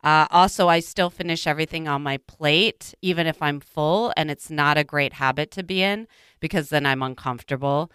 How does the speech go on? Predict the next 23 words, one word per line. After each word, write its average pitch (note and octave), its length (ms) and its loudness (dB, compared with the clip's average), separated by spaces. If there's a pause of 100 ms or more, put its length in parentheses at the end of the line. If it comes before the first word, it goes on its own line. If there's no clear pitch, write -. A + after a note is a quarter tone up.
(280)
and D3+ 140 -2
I D3+ 80 4
don't D#3 320 -2
know D3+ 140 0
how D3 160 -2
to C#3 100 -2
plate - 320 -10
my C#3 160 -4
food D#3+ 320 -8
correctly F3 580 -2
for D3+ 220 -4
how C#3+ 120 -8
much C#3 260 -6
I'm C3 240 -8
eating. C#3+ 360 -4
That's C3+ 400 -8
a C#3+ 80 -6
whole C3+ 220 -6
other B2+ 240 -4
thing. D3+ 300 -4
But D#3+ 340 2 (320)
this, G#3 240 2 (100)
this, A3 320 2